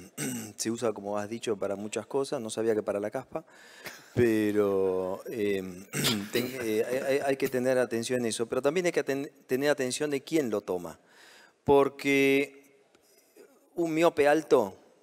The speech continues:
por más edema y rotación de cuerpo ciliar que haga, es poco probable que haga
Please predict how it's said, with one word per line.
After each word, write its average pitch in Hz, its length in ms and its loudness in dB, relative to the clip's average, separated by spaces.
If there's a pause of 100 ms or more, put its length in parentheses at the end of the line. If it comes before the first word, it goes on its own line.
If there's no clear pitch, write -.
(680)
por 120 140 -2
más 131 280 -2
edema 123 340 0
y - 20 0
rotación 110 500 -4
de 113 60 0
cuerpo 110 320 -4
ciliar 107 340 -2
que 127 120 -4
haga, 120 140 0
es 107 40 -6
poco 113 320 -2
probable 110 720 -2 (480)
que 107 200 -2
haga 107 380 -2